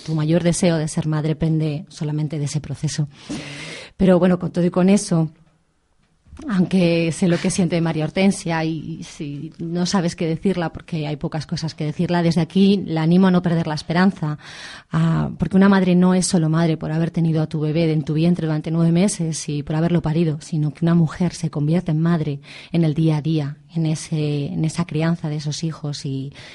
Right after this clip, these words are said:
en el dar y recibir amor. Entonces hay muchas formas de ser madre, aunque esto obviamente solo lo aprendes después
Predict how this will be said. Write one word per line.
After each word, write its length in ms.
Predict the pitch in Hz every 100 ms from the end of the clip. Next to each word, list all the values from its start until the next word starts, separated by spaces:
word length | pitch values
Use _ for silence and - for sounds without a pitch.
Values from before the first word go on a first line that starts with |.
| -
en 100 | 160
el 120 | 156
dar 160 | 147 147
y 100 | 143
recibir 420 | 147 143 143 147
amor. 280 | 143 147 147 - - - - -
Entonces 260 | 175 175
hay 100 | 196
muchas 220 | 208 214
formas 300 | 202 196 190
de 80 | 190
ser 180 | 175 175
madre, 240 | 196 208
aunque 240 | 175 175 180
esto 220 | 180 196
obviamente 360 | 190 190 190 190
solo 240 | 190 185
lo 100 | 180
aprendes 720 | 180 180 185 196 208 - - _ _ _ -
después 800 | 147 - 185 196 180 - -